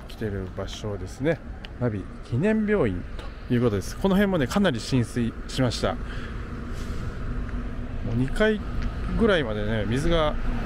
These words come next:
来たようなね、来ていたような記憶がまだ残っている。で、この目の前に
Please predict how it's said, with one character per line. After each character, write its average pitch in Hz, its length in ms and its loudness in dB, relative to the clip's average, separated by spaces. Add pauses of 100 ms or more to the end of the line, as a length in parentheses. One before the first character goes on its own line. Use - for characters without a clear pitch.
(800)
来 - 80 4
た 170 120 6
よ 135 120 4
う 123 40 2
な - 60 2
ね、 - 60 2 (640)
来 - 60 4
て 127 100 6
い 120 60 2
た 165 120 2
よ 175 160 2
う - 40 0
な 110 160 0 (400)
記 165 80 4
憶 123 180 2
が 123 80 2
ま 117 80 2
だ 110 60 0
残 104 100 -2
っ 95 40 0
て 92 60 -2
い - 1160 0
る。 208 60 4
で、 - 0 - (2000)
こ 208 80 4
の 208 120 6
目 190 120 4
の 190 100 6
前 170 220 4
に 113 220 0